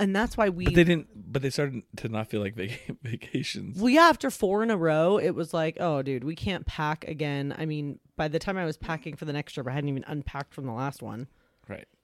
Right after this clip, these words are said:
Speaker 2: Like, I can't yell at my kids the, the same way
Speaker 1: Well, and
Speaker 2: I
Speaker 1: our,
Speaker 2: would if
Speaker 1: our
Speaker 2: one of those
Speaker 1: kids,
Speaker 2: was
Speaker 1: our
Speaker 2: here.
Speaker 1: kids get worn out.
Speaker 2: Yeah, our kids were like, "I, I'm tired. Can we just
Speaker 1: They're all,
Speaker 2: hang out
Speaker 1: "Can we
Speaker 2: with each
Speaker 1: just go-,"
Speaker 2: other?"
Speaker 1: yeah,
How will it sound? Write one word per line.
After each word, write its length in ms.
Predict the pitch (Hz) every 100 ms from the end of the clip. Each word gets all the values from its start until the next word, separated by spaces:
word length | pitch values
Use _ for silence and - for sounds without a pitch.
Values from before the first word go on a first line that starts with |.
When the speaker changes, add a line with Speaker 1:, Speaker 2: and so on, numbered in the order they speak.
| _ _ _ -
Speaker 2:
Like, 120 | 101
I 80 | -
can't 380 | - 139 127
yell 180 | 110 120
at 60 | 107
my 120 | 98
kids 400 | - - 120 123
the, 120 | 98 - _
the 100 | -
same 300 | - - 123
way 320 | 117 131 147 - _ _ - - _
Speaker 1:
Well, 140 | 247 247
and 100 | 214
Speaker 2:
I 40 |
Speaker 1:
our, 60 | 233
Speaker 2:
would 120 | 151
if 160 | 151 - -
Speaker 1:
our 160 | 165 -
Speaker 2:
one 20 |
of 60 |
those 120 | - 381 165
Speaker 1:
kids, 100 | 339
Speaker 2:
was 140 | -
Speaker 1:
our 60 | 370
Speaker 2:
here. 80 | 285
Speaker 1:
kids 280 | 403 415
get 160 | - 233
worn 220 | 202 214
out. 420 | 165 233 156 120 - - - _
Speaker 2:
Yeah, 100 | 127
our 80 | 131
kids 240 | - 143
were 80 | 110
like, 160 | 87 82 -
"I, 80 | 87 _
I'm 140 | 117 107
tired. 240 | 98 85 - - _ _
Can 120 | - 143
we 80 |
just 260 | 160 160 -
Speaker 1:
They're 120 | 190
all, 80 | 196
Speaker 2:
hang 60 | 208
out 20 |
Speaker 1:
"Can 60 | 226
we 40 |
Speaker 2:
with 60 | 214
each 60 |
Speaker 1:
just 80 | 208
go-," 80 | 107
Speaker 2:
other?" 140 | 220 -
Speaker 1:
yeah, 360 | 190 202 151